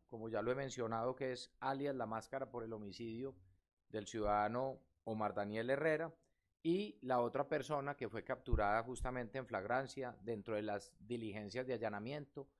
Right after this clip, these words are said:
y registro, que suman seis diligencias de allanamiento. Ustedes verán también justamente las imágenes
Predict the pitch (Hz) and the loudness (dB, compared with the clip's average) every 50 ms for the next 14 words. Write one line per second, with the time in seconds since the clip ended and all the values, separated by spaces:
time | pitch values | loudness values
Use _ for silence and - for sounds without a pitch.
0 | _ _ _ _ - 110 107 113 104 117 156 156 - - 151 143 - - 113 95 | _ _ _ _ -6 -2 0 0 0 2 0 0 0 -2 -4 -6 -4 -4 -4 -4
1 | 110 104 101 107 113 120 113 - - - - 147 147 135 131 135 127 113 98 107 | -4 -2 -2 -2 -2 -4 -6 -8 -2 4 6 6 6 4 2 -2 -4 -2 -2 -4
2 | 101 95 104 113 113 117 113 101 101 95 92 92 95 98 98 82 - _ - - | -4 -4 -4 -4 -2 -2 -4 -2 -4 -4 -4 -4 -4 -4 -6 -8 -10 _ -10 -10
3 | - - _ _ _ _ _ _ _ - - 131 143 156 160 147 156 143 131 131 | -10 -10 _ _ _ _ _ _ _ 2 4 4 6 6 6 6 4 4 4 2
4 | 120 - 151 147 151 151 160 160 156 156 143 131 _ _ _ _ _ _ _ _ | 0 0 0 0 2 4 4 4 2 0 -4 -12 _ _ _ _ _ _ _ _
5 | _ - 123 113 - 151 143 147 147 135 - - 151 143 143 143 143 139 139 143 | _ -10 -8 -4 -2 0 2 2 0 0 0 0 2 4 4 4 4 2 0 -2
6 | 143 - _ _ _ - 127 127 131 117 - - 117 110 131 156 165 143 135 110 | -6 -14 _ _ _ -4 0 2 2 2 2 0 0 2 2 2 2 0 -2 -4
7 | 98 85 - - - - | -8 -10 -12 -16 -20 -20